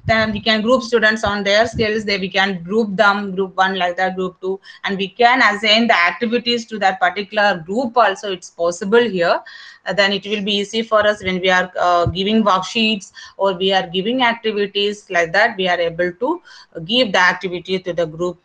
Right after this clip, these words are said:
that students, and we can point. Thing is that when they see their points, they will also will be become very happy. "Ah, that's much of points I have got. Yes, this much, uh, the, uh, po-, I'm, teacher has assessed me in this, my quality,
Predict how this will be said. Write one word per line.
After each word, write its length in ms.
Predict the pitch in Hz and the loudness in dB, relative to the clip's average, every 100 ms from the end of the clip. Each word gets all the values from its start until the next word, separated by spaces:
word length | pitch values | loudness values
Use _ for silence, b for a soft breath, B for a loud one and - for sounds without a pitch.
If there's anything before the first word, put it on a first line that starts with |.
| _ | _
that 240 | 165 175 175 | -4 -2 -2
students, 540 | - 196 233 269 294 | -4 2 4 4 2
and 180 | 185 180 | 0 -2
we 60 | 165 | -4
can 240 | 180 175 | -4 -4
point. 340 | 175 175 151 - B B | -2 -2 -4 -10 B B
Thing 180 | 262 277 | 0 4
is 220 | 311 339 | 2 2
that 280 | 320 269 269 | 4 4 4
when 240 | 233 233 240 | 2 0 2
they 280 | 277 320 B B | 2 2 B B
see 300 | _ - 269 | _ -2 2
their 280 | 233 269 269 | 4 4 4
points, 480 | 269 220 226 220 170 | 4 4 4 2 -2
they 160 | 214 | 0
will 180 | 233 269 | 0 2
also 320 | 269 240 254 | 2 2 0
will 160 | 240 226 | -2 -2
be 160 | 208 233 | -2 -4
become 320 | 208 220 220 | -4 -4 0
very 220 | 190 202 | 0 0
happy. 580 | 226 170 165 - 175 196 | 0 0 0 -6 -6 0
"Ah, 240 | 185 185 | 2 2
that's 220 | 185 180 - | 0 -6 -6
much 180 | 190 | -8
of 160 | 196 190 | -6 -8
points 400 | 180 165 180 196 | -6 -6 -8 -4
I 120 | 180 | -4
have 240 | 180 175 175 | -2 -2 -2
got. 280 | 180 180 185 B B | -2 -2 -6 B B
Yes, 300 | - 185 185 | -2 0 0
this 180 | 180 170 | -2 -10
much, 300 | 185 175 170 | -4 -4 0
uh, 420 | 175 165 160 160 165 | 2 4 4 2 -2
the, 120 | - - B B | -6 -10 B B
uh, 300 | 165 160 156 | -2 0 0
po-, 480 | 151 160 160 - 185 | -4 -6 -6 -2 0
I'm, 580 | 175 170 165 175 185 180 - _ _ 170 175 180 | 2 2 2 2 0 -4 -18 _ _ -14 -14 -12
teacher 300 | - 208 220 | -8 -2 0
has 260 | 202 196 190 | 2 2 2
assessed 380 | 180 185 185 185 | 0 0 -4 -2
me 180 | 196 | 0
in 100 | 185 | 0
this, 200 | 175 180 - - | 0 -4 -6 -2
my 180 | 175 | -2
quality, 640 | 165 170 165 175 170 175 | 0 2 2 2 0 -6